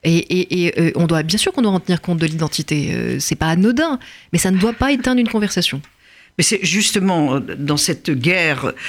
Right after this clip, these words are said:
Speaker 2: dans cette espèce de mano en la mano de, entre la gauche identitaire et l'extrême droite en France,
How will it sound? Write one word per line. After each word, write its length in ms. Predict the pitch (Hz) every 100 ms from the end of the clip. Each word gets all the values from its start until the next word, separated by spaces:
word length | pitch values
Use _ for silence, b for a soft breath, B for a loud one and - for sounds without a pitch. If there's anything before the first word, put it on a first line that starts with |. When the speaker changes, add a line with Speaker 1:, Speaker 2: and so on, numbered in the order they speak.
| B
Speaker 2:
dans 140 | 156 170
cette 220 | 202 -
espèce 440 | 180 - 190 160
de 200 | 143 147
mano 560 | 147 151 156 175 202 175
en 40 |
la 140 | 175 170
mano 400 | 170 170 185 170
de, 180 | 156 151
entre 420 | 156 156 143 135 135 B -
la 100 | 147
gauche 240 | 190 -
identitaire 760 | 180 180 - - 190 165 147 -
et 60 | 190
l'extrême 440 | 170 - - 165
droite 420 | 131 180 240 - 180
en 100 | 151
France, 500 | - 220 302 -